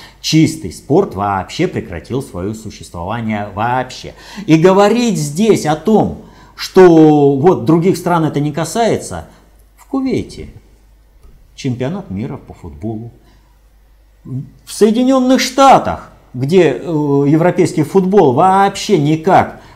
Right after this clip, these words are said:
э, как бы не оценивается, э, на три страны – Мексика, Соединённые Штаты, Канада – чемпионат мира по футболу. Что же касается нас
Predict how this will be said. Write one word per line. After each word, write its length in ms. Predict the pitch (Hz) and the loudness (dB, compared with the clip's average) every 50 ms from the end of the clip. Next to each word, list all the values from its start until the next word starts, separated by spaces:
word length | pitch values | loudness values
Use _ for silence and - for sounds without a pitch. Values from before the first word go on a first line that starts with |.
| - - | -12 -4
э, 1040 | 131 127 131 127 127 127 127 123 123 123 120 120 120 123 131 147 - 156 147 135 123 - | 0 4 4 6 6 6 4 4 4 4 2 2 2 0 0 -4 -6 -8 -8 -8 -6 -2
как 180 | - 135 117 110 | 0 0 0 2
бы 100 | 117 135 | 2 2
не 120 | 135 139 | 2 2
оценивается, 920 | 147 160 170 165 - 202 175 143 113 98 92 87 82 80 - - 82 76 76 - _ - - - _ - | 2 0 -2 0 2 2 2 2 0 -2 -4 -6 -8 -10 -12 -14 -16 -16 -16 -18 _ -20 -20 -20 _ 0
э, 300 | 135 131 131 131 131 131 | 4 6 6 6 6 4
на 200 | - 185 185 - | 4 2 2 2
три 260 | - 180 170 165 151 | 2 0 2 2 0
страны – 380 | 160 - 160 160 165 165 147 | 0 0 0 0 0 2 0
Мексика, 960 | 131 147 156 135 147 - - - 135 127 123 120 120 120 120 117 117 117 120 120 | 0 0 0 -2 -2 -6 -8 -2 2 2 4 4 4 4 2 2 2 0 0 -2
Соединённые 480 | - 127 127 131 139 127 123 127 131 131 | -2 -2 0 0 0 0 0 0 -2 -2
Штаты, 720 | 127 - 143 123 113 113 117 113 110 110 110 110 107 107 | -2 -2 -2 -2 -2 -2 -2 -2 -2 0 0 0 0 0
Канада – 600 | 110 110 147 165 208 247 226 127 95 82 76 - - - - - - - - - - - | 0 0 0 0 0 0 0 -2 -2 -6 -8 -10 -14 -20 -20 -20 -20 -20 -20 -20 -20 -8
чемпионат 600 | - - 185 175 160 202 202 208 220 240 220 220 | 0 2 2 4 4 4 4 4 4 2 2 0
мира 280 | 208 226 277 277 240 - | 0 0 2 2 0 0
по 140 | - 226 | -2 -4
футболу. 800 | - - 117 107 107 113 160 196 208 202 202 180 175 160 - - - - - _ _ _ _ _ _ _ _ _ _ _ _ _ _ _ _ _ _ _ _ _ _ _ _ _ _ _ _ _ _ _ _ _ _ - | -4 -4 -6 -6 0 4 6 6 8 8 6 4 2 0 -6 -16 -20 -20 -20 _ _ _ _ _ _ _ _ _ _ _ _ _ _ _ _ _ _ _ _ _ _ _ _ _ _ _ _ _ _ _ _ _ _ -20
Что 280 | - - - 147 151 160 | -20 -8 -2 0 2 2
же 100 | 156 165 | 2 0
касается 720 | 160 165 160 160 - - 160 165 160 165 156 160 - 156 147 | -2 -2 -4 -4 -4 -4 -4 -2 -2 -2 -4 -6 -6 -6 -4
нас 440 | 165 185 190 208 196 - - - | -4 -4 -6 -8 -8 -12 -16 -20